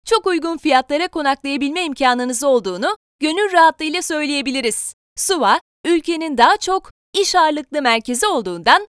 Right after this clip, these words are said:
konaklama fiyatları biraz daha pahalı. Ama Suva'da da yüksek konaklama bütçeleri ayırmanıza gerek yok. Hizmetinden memnun kalabileceğiniz,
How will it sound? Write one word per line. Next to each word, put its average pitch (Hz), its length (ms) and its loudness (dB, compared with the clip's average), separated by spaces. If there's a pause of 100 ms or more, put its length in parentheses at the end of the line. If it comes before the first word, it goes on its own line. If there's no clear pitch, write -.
(200)
konaklama 381 500 -2
fiyatları 233 540 0 (120)
biraz 320 320 4
daha 269 220 4
pahalı. 226 440 4 (240)
Ama 359 220 2
Suva'da 294 480 0
da 330 160 4 (260)
yüksek 392 400 -4
konaklama 359 560 -2
bütçeleri 339 420 -2
ayırmanıza 320 520 0
gerek 285 380 0
yok. - 240 -4 (380)
Hizmetinden 269 640 0
memnun 226 340 -4
kalabileceğiniz, 254 960 -4